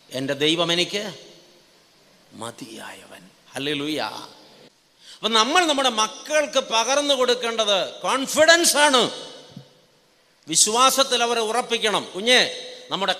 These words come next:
കർത്താവ് മതിയായവൻ, അവൻ നിന്റെ കാര്യം ചെയ്യും." വീട്ടിൽ എന്ത് പ്രതിസന്ധി വന്നാലും മക്കളെയെല്ലാം വിളിച്ചു കൂട്ടിയിരുത്തി കരയാനല്ല ശ്രമിക്കേണ്ടത്.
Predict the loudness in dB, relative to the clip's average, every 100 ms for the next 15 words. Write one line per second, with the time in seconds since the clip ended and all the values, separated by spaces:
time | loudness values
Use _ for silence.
0 | -4 -4 0 0 0 -2 -2 0 0 2
1 | 2 0 -2 -8 -18 -20 -8 -4 -4 -4
2 | -6 -6 -6 -6 -6 -8 -10 -10 -8 -10
3 | -14 -20 -20 _ _ _ _ -20 -2 0
4 | 4 6 6 4 -2 0 0 0 0 2
5 | 2 2 2 2 2 2 0 -4 -12 -20
6 | -20 -6 -4 0 2 2 2 0 -2 -2
7 | -4 -4 -4 -4 -2 -2 2 4 6 8
8 | 8 4 2 2 2 2 4 6 4